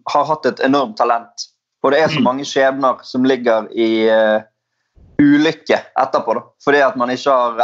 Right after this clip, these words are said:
Speaker 1: enten fordi man har kommet for tidlig til, eh, stjernestatus, og så ikke taklet det, eller at man, eh, har havnet, eh, på gale veier av en eller annen grunn, da, og, og selvfølgelig, heldigvis ikke alle har druknet på sin vei,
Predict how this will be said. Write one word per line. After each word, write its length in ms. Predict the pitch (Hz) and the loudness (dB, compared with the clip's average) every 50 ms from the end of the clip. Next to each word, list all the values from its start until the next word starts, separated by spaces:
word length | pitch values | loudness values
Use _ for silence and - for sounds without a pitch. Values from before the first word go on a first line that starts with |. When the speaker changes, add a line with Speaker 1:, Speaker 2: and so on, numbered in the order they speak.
| 131 | -2
Speaker 1:
enten 160 | 139 131 156 135 | -2 -4 -8 -4
fordi 160 | 135 151 180 | -2 -2 0
man 100 | 220 247 | 0 0
har 100 | 226 208 | -2 -2
kommet 400 | 180 185 180 - 196 185 165 - | -4 -8 -6 -6 -6 -6 -6 -6
for 80 | - 165 | -6 -2
tidlig 380 | 151 180 175 147 135 131 117 | 0 2 2 2 2 -2 0
til, 300 | - 151 139 135 131 131 | 0 -2 0 2 2 2
eh, 120 | 127 123 123 | 2 0 0
stjernestatus, 880 | - - - 127 131 139 143 - - - 131 120 - - 127 110 - | -2 -2 0 0 0 0 -4 -6 -2 0 0 0 0 -4 -8 -4 -4
og 60 | 131 - | -2 0
så 100 | 151 139 | 0 0
ikke 280 | 127 117 139 147 139 - | 0 0 -2 -4 -4 -2
taklet 360 | - 135 127 - - 143 123 110 | -2 -2 -2 -2 -4 -6 -2 0
det, 120 | 135 120 | 2 2
eller 400 | 110 107 147 147 139 127 117 113 | 2 2 0 0 0 0 -2 -2
at 100 | 110 - | -4 -2
man, 260 | 117 117 113 113 117 | -4 -4 -4 -4 -4
eh, 240 | 113 110 110 110 107 - _ _ _ _ _ _ _ _ _ | -2 0 0 0 -2 -4 _ _ _ _ _ _ _ _ _
har 140 | - 175 170 | 0 0 0
havnet, 360 | 165 165 156 165 160 156 - 147 | 2 0 -2 -4 -8 -8 -2 0
eh, 160 | 143 139 139 | 0 0 0
på 120 | 120 139 135 | -2 -2 0
gale 220 | 131 131 131 139 139 | 2 2 2 2 2
veier 200 | 131 131 131 131 | 0 2 2 2
av 160 | 127 123 123 | 0 0 0
en 60 | 131 127 123 | 0 -2 -2
eller 100 | 120 117 | -4 -6
annen 100 | 117 117 | -4 -2
grunn, 160 | 117 117 117 | -4 -2 0
da, 80 | 127 147 | 0 0
og, 520 | 147 139 135 131 127 123 123 123 107 - - | 0 2 0 0 0 0 -2 -4 -4 -4 -2
og 400 | 127 120 120 117 117 110 107 110 107 _ _ _ 349 240 156 - - _ _ _ _ _ _ _ _ - | -2 0 0 0 -2 -4 -6 -10 -16 _ _ _ -14 -12 -12 -12 -16 _ _ _ _ _ _ _ _ -6
selvfølgelig, 640 | - 123 135 131 120 117 117 117 117 113 110 101 98 _ - - _ - 131 139 139 | -2 0 0 0 2 2 0 0 0 -2 -4 -8 -10 _ -20 -20 _ -10 -8 -4 0
heldigvis 440 | 139 131 139 143 156 143 147 131 143 | 0 0 0 0 0 0 -2 -2 -2
ikke 360 | 131 - 165 160 143 143 - - | -2 0 0 0 0 0 0 0
alle 260 | - 135 151 151 156 151 139 131 127 | 0 0 0 0 0 0 0 0 0
har 80 | 131 | -2
druknet 420 | 120 127 131 131 - 151 143 110 - _ _ - | -2 -2 -4 -4 -4 -6 -8 -8 -8 _ _ -2
på 720 | 131 123 117 117 113 113 113 113 113 117 117 110 110 107 - _ _ _ _ _ - | 0 0 2 2 2 2 2 0 2 0 0 -2 -2 -6 -10 _ _ _ _ _ -6
sin 200 | - 143 127 113 | -2 -2 0 2
vei, 240 | 117 113 - 123 | 2 0 0 -2